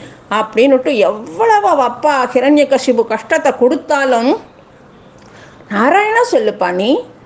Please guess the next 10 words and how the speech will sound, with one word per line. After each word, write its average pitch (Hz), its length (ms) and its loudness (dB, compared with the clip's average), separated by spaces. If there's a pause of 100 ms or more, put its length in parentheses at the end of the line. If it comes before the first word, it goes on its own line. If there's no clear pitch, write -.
(420)
உன் 269 340 2
மனசுலயும் 403 400 2
நாராயணன் 240 560 -2
தான்ப்பா 254 200 0
இருக்கான், 190 580 0
என் 294 340 2
மனசுலயும் 262 400 2
நாராயணன் 208 600 -2
தான்ப்பா 190 200 -2
இருக்கான், 175 560 -4